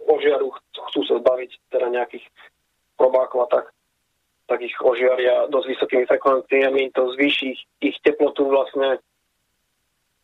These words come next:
tela a, a zomrú, hej. Ehm, vlastne s tou absorpciou to priamo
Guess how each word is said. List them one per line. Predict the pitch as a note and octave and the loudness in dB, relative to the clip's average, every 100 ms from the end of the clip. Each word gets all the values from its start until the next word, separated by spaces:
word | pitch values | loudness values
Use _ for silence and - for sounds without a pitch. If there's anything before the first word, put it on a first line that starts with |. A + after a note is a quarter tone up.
| _ G#4+ | _ 0
tela | C3+ C3+ | 2 0
a, | - B2+ B3+ - _ _ _ _ _ _ _ _ C3 | 0 0 -2 -6 _ _ _ _ _ _ _ _ -2
a | C3 | 2
zomrú, | D3 C#3 B2+ C3 | 2 2 2 0
hej. | - - - _ _ - | -2 -10 -20 _ _ -2
Ehm, | C3 B2+ C3 - _ _ _ _ _ _ _ _ _ _ - - - - _ _ _ _ _ _ - | 0 2 0 -4 _ _ _ _ _ _ _ _ _ _ -18 -12 -12 -14 _ _ _ _ _ _ 0
vlastne | C3 C3 - C3 B2+ C3 B2+ C#3+ | 0 0 0 2 2 0 0 -4
s | - | 0
tou | D3+ | 2
absorpciou | D3+ - D#3 - D3+ D3 D3 D3 - - - - _ _ _ _ _ _ _ _ | 2 0 -2 0 0 2 2 -2 -8 -14 -14 -20 _ _ _ _ _ _ _ _
to | - - | -2 0
priamo | D3+ D3+ | 2 0